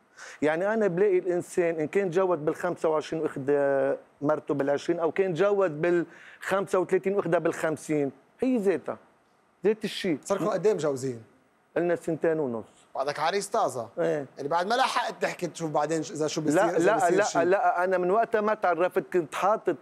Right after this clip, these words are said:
Speaker 1: إنه خلص أنا هيدا الإنسان اللي بدي أعيش معه كل حياتي.
Speaker 2: مع ماجدة.
Speaker 1: مع ماجدة.
Speaker 2: بعد سنتين ونص زواج، أنت كبرت أو هي صغرت؟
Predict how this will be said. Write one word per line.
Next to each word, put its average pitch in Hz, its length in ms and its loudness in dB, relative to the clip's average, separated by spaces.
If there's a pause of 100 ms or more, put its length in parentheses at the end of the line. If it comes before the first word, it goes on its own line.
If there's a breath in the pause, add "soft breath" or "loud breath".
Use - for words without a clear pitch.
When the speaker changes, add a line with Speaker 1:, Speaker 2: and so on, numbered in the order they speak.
(100)
Speaker 1:
إنه 165 220 0
خلص 185 400 0
أنا 180 180 0
هيدا 170 180 2
الإنسان 165 380 -2
اللي 147 120 -2
بدي 135 100 -2
أعيش 139 240 -2
معه 143 160 0
كل 180 180 -2
حياتي. 117 480 -6 (320)
Speaker 2:
مع 160 160 12
ماجدة. 117 360 -2 (100)
Speaker 1:
مع 139 160 4
ماجدة. 135 220 6
Speaker 2:
بعد 247 120 2
سنتين 214 320 4
ونص 196 200 4
زواج، 160 640 2 (580)
أنت 269 200 2
كبرت 247 720 2 (400)
أو 196 120 4
هي 202 220 2
صغرت؟ 135 640 -4